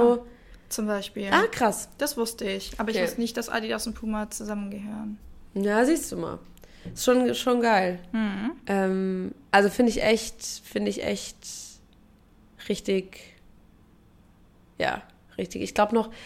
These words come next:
Speaker 1: die hießen, ähm, Dessler, bin ziemlich sicher, ähm, Adolf und, hm, Dessler. Warte, ich google kurz, weil es wichtig, weil ich will hier keine Fake News machen.
Speaker 2: Mhm.
Speaker 1: Ähm, und dieser, ähm, genau,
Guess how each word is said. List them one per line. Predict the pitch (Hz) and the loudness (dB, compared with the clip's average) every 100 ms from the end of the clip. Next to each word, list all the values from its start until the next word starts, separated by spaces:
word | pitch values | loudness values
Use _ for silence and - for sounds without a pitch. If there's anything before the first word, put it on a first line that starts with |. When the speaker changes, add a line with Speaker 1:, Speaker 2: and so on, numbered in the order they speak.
| - - | -18 -4
Speaker 1:
die | 220 | 0
hießen, | 202 247 247 247 240 | 2 2 0 -2 -2
ähm, | 196 190 185 | -2 -4 -4
Dessler, | 208 208 - 277 285 370 - - - _ - - | -4 -4 -6 -4 -4 -6 -10 -20 -20 _ -20 -16
bin | 202 | -18
ziemlich | - 202 185 | -10 -8 -8
sicher, | 180 - 247 311 - - - - - | -8 -10 -10 -10 -16 -20 -20 -20 -6
ähm, | 202 196 190 190 190 - - - - - | -2 -2 -2 -2 -6 -8 -18 -20 -20 -6
Adolf | 202 214 240 247 247 247 - | -2 0 2 0 -2 -6 -8
und, | 214 226 233 240 233 - - - - | -4 -2 -2 -4 -8 -16 -20 -20 -10
hm, | 214 208 202 202 | -6 -4 -4 -4
Dessler. | 208 208 - 240 285 277 | -6 -6 -6 -6 -6 -8
Warte, | 214 - | -10 -10
ich | 240 - | -10 -8
google | 214 240 247 | -8 -6 -8
kurz, | 269 285 277 - | -6 -8 -8 -2
weil | 185 180 180 | 0 2 0
es | 175 175 | -4 -6
wichtig, | 196 - 277 285 | -6 -4 -6 -4
weil | 185 175 | -4 -2
ich | |
will | 185 | -2
hier | 180 | -4
keine | 185 180 | -4 -6
Fake | - 196 | -4 -2
News | 247 240 | -2 -4
machen. | 254 262 339 - - | -6 -6 -6 -8 -6
Speaker 2:
Mhm. | 226 208 190 196 302 | -2 -2 -2 -4 4
Speaker 1:
Ähm, | 240 240 233 233 240 - | 10 12 12 10 4 4
und | 233 233 226 - - - | 6 6 4 -4 -8 -2
dieser, | 226 220 208 - | 4 6 6 4
ähm, | 196 196 - - - - - - - - | 2 -2 -6 -12 -18 -20 -20 -20 -20 0
genau, | 214 226 | 6 8